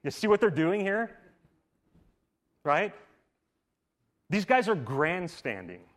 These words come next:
Like, like they're self-promoting, they're, they're candidating their own resumes as to why they should be allowed in. All right? They're, they're building a case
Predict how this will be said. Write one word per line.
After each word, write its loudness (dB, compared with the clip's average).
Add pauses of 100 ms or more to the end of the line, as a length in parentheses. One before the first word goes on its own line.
(440)
Like, 2 (180)
like 2 (240)
they're 4
self-promoting, 2 (200)
they're, 4 (140)
they're 4
candidating -2 (200)
their 4
own 6
resumes 4 (140)
as 0
to -2
why 2 (180)
they 0
should -4
be 0
allowed 2
in. -4 (1400)
All -2
right? -2 (340)
They're, 4
they're 4
building 6
a 4
case 2